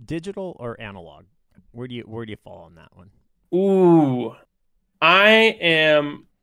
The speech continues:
Speaker 2: a recent convert
Speaker 1: Yay!
Speaker 2: to,
Speaker 1: Welcome,
Speaker 2: to,
Speaker 1: welcome. <laughs>
Speaker 2: <laughs> to the digital. Yeah.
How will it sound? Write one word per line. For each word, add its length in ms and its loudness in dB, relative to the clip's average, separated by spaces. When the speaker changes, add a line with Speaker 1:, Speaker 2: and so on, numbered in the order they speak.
Speaker 2:
a 120 -2
recent 880 -6
convert 840 -4
Speaker 1:
Yay! 640 -6
Speaker 2:
to, 200 4
Speaker 1:
Welcome, 460 -2
Speaker 2:
to, 260 0
Speaker 1:
welcome. 360 -6
<laughs> 100 -16
Speaker 2:
<laughs> 960 -2
to 160 4
the 120 2
digital. 520 2
Yeah. 380 2